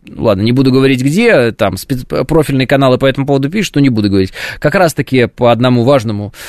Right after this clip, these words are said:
направлению, как раз-таки по, э, железнодорожным узлам, где как раз-таки, как говорят, скопилось.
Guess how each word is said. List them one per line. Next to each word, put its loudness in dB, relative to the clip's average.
направлению, 2
как -4
раз-таки 0
по, 0
э, -6
железнодорожным -2
узлам, 4
где 0
как -2
раз-таки, 0
как -2
говорят, 2
скопилось. -4